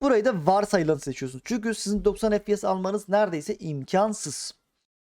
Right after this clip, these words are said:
O yüzden varsayılanı seçin diyor Gameloop bize resmi olarak söylüyor.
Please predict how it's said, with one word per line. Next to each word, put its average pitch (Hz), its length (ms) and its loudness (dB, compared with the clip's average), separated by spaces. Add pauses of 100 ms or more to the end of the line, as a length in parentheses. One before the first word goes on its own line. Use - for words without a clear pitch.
(120)
O 233 120 4
yüzden 202 360 2
varsayılanı 190 460 2
seçin 185 400 -2
diyor 175 200 0
Gameloop 156 440 0
bize 190 240 2
resmi 170 440 0
olarak 170 420 2
söylüyor. 156 440 0